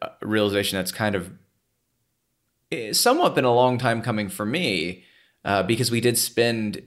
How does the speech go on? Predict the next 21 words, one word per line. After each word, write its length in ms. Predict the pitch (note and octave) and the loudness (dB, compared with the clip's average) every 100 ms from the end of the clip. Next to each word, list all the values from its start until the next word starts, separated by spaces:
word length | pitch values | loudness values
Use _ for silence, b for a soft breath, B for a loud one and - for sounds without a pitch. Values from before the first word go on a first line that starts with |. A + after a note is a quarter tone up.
| - | -8
you 100 | F2+ | -6
know, 60 | |
some 140 | E2+ E2 | -6 -6
time 220 | D3 F#3 | -4 -2
in 60 | C3 | 0
the 80 | |
M 80 | E2+ | -2
S 140 | B1 - | -4 -4
community, 500 | C3 F3+ C3 D2+ B B B B - | -4 -2 0 -2 B B B B 0
is 320 | C#3+ D3 B2+ | 2 2 4
that 420 | C#3+ C3+ G2+ - - | 6 6 4 -4 -16
there 300 | E3 D3+ F#3 | -2 4 6
isn't 360 | G#3+ D#4 E4+ - | 6 4 2 2
a 80 | C3 | 4
right 520 | A#2 G#2 G#2+ B2 - | 4 4 4 4 2
way 640 | G2+ G#2+ G#2+ G#2 F2 D2 E2+ | 0 4 6 4 2 -4 -10
for 220 | - G2 | -12 -10
power 400 | F#2 G#2 G2 G#2 | -6 0 2 4
exchange 600 | F#2 - - F#2+ F#2 F#2 | 2 -2 -4 -4 -4 -6
to 100 | - | -4
look. 280 | G2+ C#3 - | -2 -2 -4